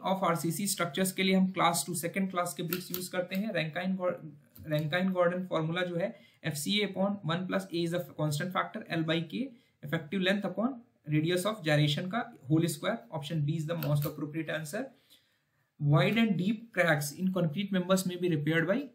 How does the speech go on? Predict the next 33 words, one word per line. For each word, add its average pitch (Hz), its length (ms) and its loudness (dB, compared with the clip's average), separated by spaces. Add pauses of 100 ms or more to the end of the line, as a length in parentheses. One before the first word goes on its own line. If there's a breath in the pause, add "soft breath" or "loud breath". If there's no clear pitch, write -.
(120)
grouting 147 420 8
is 170 100 -4
the 165 140 -6
most 156 220 -8
appropriate 165 440 -6
answer। 175 220 -4
Side 175 420 0
face 196 220 -2
reinforcement 175 520 -6
हमारा 170 240 -4
जो 170 180 -8
डीप 165 200 -6
बीम 170 240 -6
में 170 140 -2
है, 233 120 -6 (340 loud breath)
that - 140 -2
shall 160 240 -2
not 180 240 0
be 208 100 -2 (520)
less 175 180 4
than, 175 160 0 (200)
that 160 200 -2
shall 165 160 -4
be 175 80 -6
greater 151 320 0
than 190 140 -2
point 170 260 -4 (140)
one 185 180 -6
percent 170 340 -6
of 165 120 -8
the 196 80 -4 (100)
web 147 220 2
area। 180 340 -6